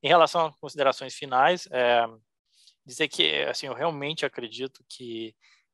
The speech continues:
a gente tem dado um primeiro passo só na globalização dos nossos investimentos, de uma vida financeira global. A gente já tem cada vez mais uma vida que ela é global.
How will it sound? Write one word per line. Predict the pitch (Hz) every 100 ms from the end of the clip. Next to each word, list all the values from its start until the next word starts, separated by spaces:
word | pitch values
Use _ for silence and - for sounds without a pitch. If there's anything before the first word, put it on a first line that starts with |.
| _ _ 120
a |
gente | 120 -
tem | 147 147 131
dado | 127 135 147
um | 139
primeiro | 139 135 165 - _
passo | 131 135 - 120
só | - 123
na | 123
globalização | 127 123 127 123 131 117 - 120
dos | 117
nossos | 117 -
investimentos, | 120 123 - 120 113 110 -
de | 117
uma | 123 110
vida | 120 156
financeira | 156 143 135 - 123 123
global. | 131 120 110 107 104 _ _ _ _ _
A | 113
gente | 113 147
já | 170
tem | 139 139
cada | - 151 180 175
vez | 151 139 123
mais | 123 131 135
uma | 135 127 113
vida | 135 156
que | 147 147
ela | 135
é | 131
global. | 139 143 123 113 113